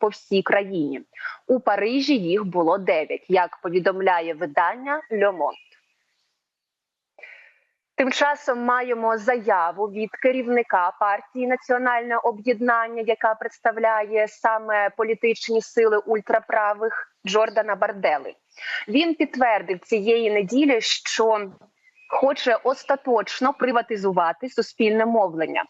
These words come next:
якщо його партія прийде до влади після виборів. Далі його цитата. «Амбіції, які ми мали на президентських виборах, залишаються актуальними,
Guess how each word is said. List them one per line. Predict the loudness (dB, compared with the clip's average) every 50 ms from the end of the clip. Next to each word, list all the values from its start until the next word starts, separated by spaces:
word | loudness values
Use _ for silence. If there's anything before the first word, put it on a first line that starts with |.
| _ _ 0
якщо | 0 0 2 0 0 2
його | 2 2 0 0
партія | 0 0 0 0 -2 -2 -2 -2 -2
прийде | 0 0 0 2 2 0 0
до | 0 -2
влади | -2 0 2 0 0 0 -6 -12 -12
після | -12 -12 -8 -2 0 0 2
виборів. | 2 2 0 2 2 0 0 -2 -4 -6 -8 -10 -10 -8 -6 -2
Далі | 0 2 2 2 0 -2 -2 -2
його | 0 0 0 0 0 -2
цитата. | 0 0 -2 -2 0 0 -2 -2 -2 -4 -8 -10 -10 -10 _ _ _ _ _ -20 -20 -18 -18 -18 -18 -18 -20 -12 -4 0
«Амбіції, | 0 0 0 2 0 0 0 0 -2 0 2 4 4 4
які | 2 0 0 0 0 2
ми | 4 4 2
мали | 2 2 2 2 0 0 -2 -2
на | -2 0 0 0
президентських | -2 -2 -4 -2 0 0 2 2 0 0 -2 -8 -6 -4 -2 -2 -2
виборах, | 0 0 2 2 2 2 2 2 2 2 0 -2 -2
залишаються | -2 0 0 2 0 0 0 0 0 0 0 0 -2 -6 _ -2 -2 -2 0
актуальними, | -2 -4 -4 -4 -2 0 2 2 2 0 -2 -4 -8 -8 -8 -10 -10